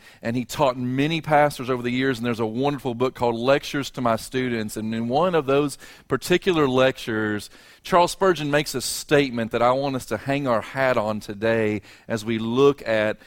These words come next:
First Timothy chapter three and the qualifications for a pastor, the heart of a pastor, and what is required of those who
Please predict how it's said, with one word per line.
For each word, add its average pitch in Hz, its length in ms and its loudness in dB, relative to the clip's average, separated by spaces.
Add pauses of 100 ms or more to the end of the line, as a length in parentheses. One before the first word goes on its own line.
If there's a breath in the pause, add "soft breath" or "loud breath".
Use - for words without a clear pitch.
(160 loud breath)
First 131 300 -2
Timothy 127 260 -4
chapter 120 340 -2
three 120 380 -2
and 110 80 -4
the 107 60 -8
qualifications 143 960 -2
for 120 180 -6
a 107 60 -4
pastor, 113 600 0 (200 loud breath)
the 113 100 2
heart 147 300 4
of 131 100 0
a 123 60 -4
pastor, 117 500 0
and 113 140 -4
what 147 340 2 (180 loud breath)
is 131 220 -4
required 143 720 2
of 107 140 -4
those 117 100 0 (260)
who 135 460 -2